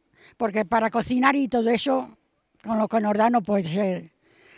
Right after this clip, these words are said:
Nos dan una caja para cada persona, pero claro, si tienes que cocinar y beber,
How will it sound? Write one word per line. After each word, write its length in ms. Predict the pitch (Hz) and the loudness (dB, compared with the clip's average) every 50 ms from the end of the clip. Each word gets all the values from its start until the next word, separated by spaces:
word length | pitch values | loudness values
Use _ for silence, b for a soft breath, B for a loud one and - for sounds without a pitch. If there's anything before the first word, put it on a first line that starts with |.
| b b b | b b b
Nos 160 | 233 233 233 | -4 -2 0
dan 200 | 262 285 311 302 | 2 2 2 4
una 240 | 302 294 285 269 - | 4 2 2 2 0
caja 280 | - 294 285 - 311 | 0 0 2 2 0
para 220 | 247 269 247 226 - | 2 2 0 0 0
cada 220 | 220 214 196 185 | -2 -2 -2 -2
persona, 600 | 165 196 180 - 226 220 202 185 180 165 - - _ _ B B B B B B B | -4 -4 -2 -2 -2 -2 -2 -2 -4 -6 -10 -14 _ _ B B B B B B B
pero 240 | - 240 226 220 - | 0 2 2 2 2
claro, 420 | - 247 262 269 262 233 214 - - | 4 6 6 6 6 4 0 -2 -6
si 220 | - - - 254 196 | -10 -6 -6 -6 -4
tienes 380 | 220 262 262 269 285 247 - | -2 0 0 2 0 0 0
que 500 | - 254 247 262 254 254 262 247 247 214 - | 0 0 0 2 2 0 0 -2 -4 -4 -4
cocinar 720 | - 254 262 - 262 262 262 269 254 240 190 - - - _ _ - | -2 -2 -2 0 0 0 2 4 4 2 2 0 -6 -16 _ _ -8
y 160 | - 247 240 | -4 -2 0
beber, 520 | 226 233 233 233 247 277 285 330 370 349 | 0 0 2 2 2 2 2 0 -4 -10